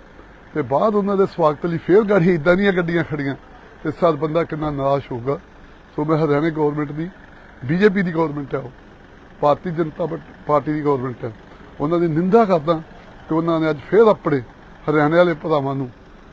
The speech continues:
ਖੜਨ ਵਾਸਤੇ ਕੈਦੀਆਂ ਵਾਲੀਆਂ ਬੱਸਾਂ ਜਿਹੜੀਆਂ ਭੇਜੀਆਂ।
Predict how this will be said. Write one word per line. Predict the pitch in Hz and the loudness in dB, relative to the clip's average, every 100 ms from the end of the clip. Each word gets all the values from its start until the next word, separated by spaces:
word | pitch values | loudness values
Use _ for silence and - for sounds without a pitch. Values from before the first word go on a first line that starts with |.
| - | -20
ਖੜਨ | - 165 170 | -4 -2 0
ਵਾਸਤੇ | 160 139 - 139 120 - - - | 2 0 -2 -4 -4 -10 -20 -4
ਕੈਦੀਆਂ | - 180 190 196 | 2 4 6 6
ਵਾਲੀਆਂ | 180 175 | 4 2
ਬੱਸਾਂ | 151 139 143 | 0 -4 -4
ਜਿਹੜੀਆਂ | 135 135 139 | -4 -4 -4
ਭੇਜੀਆਂ। | 139 117 131 | -6 -4 -4